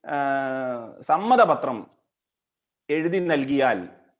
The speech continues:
ആ സമ്മതപത്രത്തിന്റെ മാത്രം അടിസ്ഥാനത്തിൽ ഇത്തരം ചെറിയ കെട്ടിടങ്ങൾക്ക് വൈദ്യുതി കണക്ഷൻ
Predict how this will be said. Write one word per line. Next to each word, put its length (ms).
ആ 200
സമ്മതപത്രത്തിന്റെ 880
മാത്രം 920
അടിസ്ഥാനത്തിൽ 800
ഇത്തരം 360
ചെറിയ 480
കെട്ടിടങ്ങൾക്ക് 840
വൈദ്യുതി 320
കണക്ഷൻ 420